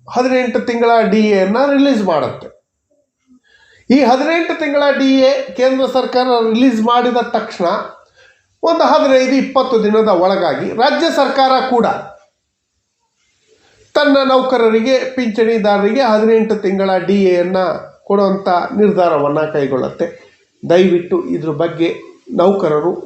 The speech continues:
ನಿವೃತ್ತ ನೌಕರರು, ಅವರ ಕುಟುಂಬ ವರ್ಗದವರು ಇದ್ರ ಬಗ್ಗೆ ಗಮನ ಹರಿಸಿ. ಇದು ನಮ್ಮ ಹಕ್ಕು. ಹದಿನೆಂಟು ತಿಂಗಳ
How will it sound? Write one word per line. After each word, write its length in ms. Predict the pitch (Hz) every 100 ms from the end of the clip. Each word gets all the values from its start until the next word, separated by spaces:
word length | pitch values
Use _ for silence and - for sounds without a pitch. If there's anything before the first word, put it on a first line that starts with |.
| 185
ನಿವೃತ್ತ 400 | 202 269 262 226
ನೌಕರರು, 600 | 170 151 147 151 156 175 - _ _ -
ಅವರ 180 | 302 339 302
ಕುಟುಂಬ 320 | 262 262 208
ವರ್ಗದವರು 920 | 180 156 147 139 139 147 185 - - _ _ -
ಇದ್ರ 200 | 185 170
ಬಗ್ಗೆ 340 | 165 165 165
ಗಮನ 340 | 139 147 185 180
ಹರಿಸಿ. 400 | 175 180 - 214 - _ _ _ _
ಇದು 160 | 160 147
ನಮ್ಮ 280 | 131 131 139
ಹಕ್ಕು. 540 | - 147 - 135 - -
ಹದಿನೆಂಟು 500 | 165 185 185 185 160
ತಿಂಗಳ 300 | 160 156